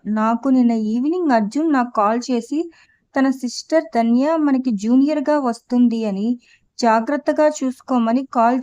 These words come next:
చేసి చెప్పాడు" అని అంటాడు జై. "రేయ్, ఆ పేరుతో ఈ అమ్మాయి మాత్రమే ఉంటుందా? లైట్ తీసుకో" అని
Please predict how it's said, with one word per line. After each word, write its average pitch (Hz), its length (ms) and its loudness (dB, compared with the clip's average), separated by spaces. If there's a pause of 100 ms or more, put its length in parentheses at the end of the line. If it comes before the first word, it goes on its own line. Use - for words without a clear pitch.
(100)
చేసి 240 360 -6
చెప్పాడు" 185 520 -6 (480)
అని 240 220 2
అంటాడు 226 540 0
జై. 208 440 -2 (680)
"రేయ్, 247 500 0
ఆ 233 180 2
పేరుతో 254 680 -2
ఈ 247 220 2
అమ్మాయి 240 340 0
మాత్రమే 262 540 0
ఉంటుందా? 208 840 0 (420)
లైట్ 254 320 0
తీసుకో" 294 500 -2 (340)
అని 240 200 4